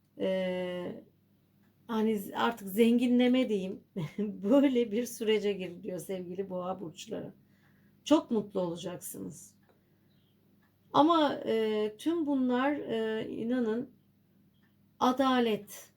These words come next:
Hani burada Allah'ın adaletinden ötürü olan birçok şey gözüküyor. Böyle söyleyeyim. Hani siz artık zaten çekilmişsiniz.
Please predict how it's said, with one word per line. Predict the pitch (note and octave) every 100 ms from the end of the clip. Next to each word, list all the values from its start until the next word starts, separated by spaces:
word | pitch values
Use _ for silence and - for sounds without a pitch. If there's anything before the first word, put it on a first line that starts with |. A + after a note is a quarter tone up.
| _ _ _ _ _ _ _ _ _ -
Hani | G#3 G3 G3+
burada | C4 C4+ G#3 G3+ G#3+ - _ _
Allah'ın | - B3 B3 A#3+ B3+ C4 -
adaletinden | A#3+ A#3 A3 G#3+ A3 - A#3 A#3+ A#3+ A3
ötürü | G#3 A3 A3
olan | A3 G#3+ G#3 G#3 A3+ A#3 G3+
birçok | B3 A#3 - A3+
şey | - - G#3 G3+
gözüküyor. | F3+ F3 E3+ - F#3+ F3+ - _ _ _ _ _ -
Böyle | F3+ F3+
söyleyeyim. | - F#3 - G3 F#3 - _ _ _ _ _ _ _ _ _ _ _ _ _ _ _ _ _ -
Hani | A3
siz | A#3 - C#4 B3+
artık | A#3+ C4 C#4+ -
zaten | C4+ C#4 C#4 C#4
çekilmişsiniz. | C4 C4 - B3+ C#4 C4+ - A#3 F#3+ F3+ - -